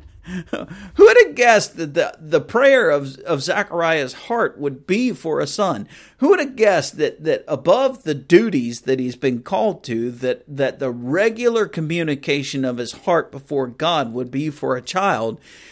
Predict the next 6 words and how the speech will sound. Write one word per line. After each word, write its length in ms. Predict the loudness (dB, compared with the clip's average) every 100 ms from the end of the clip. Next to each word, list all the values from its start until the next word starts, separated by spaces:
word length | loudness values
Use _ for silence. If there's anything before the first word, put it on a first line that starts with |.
| -14
and 200 | -4 -2
that 320 | -4 -10 -12
God, 500 | -2 0 2 0 -2 -6
in, 300 | -6 -6 -6 -12 _ -2
in 300 | 0 0 -4
the 220 | -6